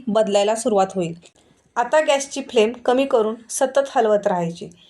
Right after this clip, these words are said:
आता मी दहा मिनिटे मंद आचेवर साबुदाणा शिजवून घेत आहे. दहा मिनिटे झालेले आहेत. तुम्ही आता पाहू शकता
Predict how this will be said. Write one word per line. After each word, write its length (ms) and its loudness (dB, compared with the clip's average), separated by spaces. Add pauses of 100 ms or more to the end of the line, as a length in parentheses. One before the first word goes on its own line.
(300)
आता 220 -2
मी 140 -2
दहा 320 -2
मिनिटे 420 -2
मंद 320 0
आचेवर 380 0
साबुदाणा 580 -2
शिजवून 420 -2
घेत 220 0
आहे. 200 -6 (680)
दहा 260 0
मिनिटे 280 -2
झालेले 420 2
आहेत. 200 0 (360)
तुम्ही 220 2
आता 160 0
पाहू 280 -2
शकता 380 -2